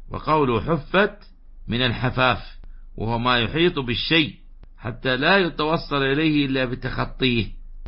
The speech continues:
قال: "فالجنة لا يتوصل إليها إلا بقطع مفاوز المكاره،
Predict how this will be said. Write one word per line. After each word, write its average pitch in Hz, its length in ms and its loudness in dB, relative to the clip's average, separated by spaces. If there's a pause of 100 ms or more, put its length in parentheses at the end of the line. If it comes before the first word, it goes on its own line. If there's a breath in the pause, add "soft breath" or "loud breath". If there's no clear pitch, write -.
(240)
قال: 131 280 2
"فالجنة 135 680 0
لا 156 160 2
يتوصل 170 720 0
إليها 151 360 2
إلا 139 200 2
بقطع 135 500 0
مفاوز 156 760 4
المكاره، 101 640 2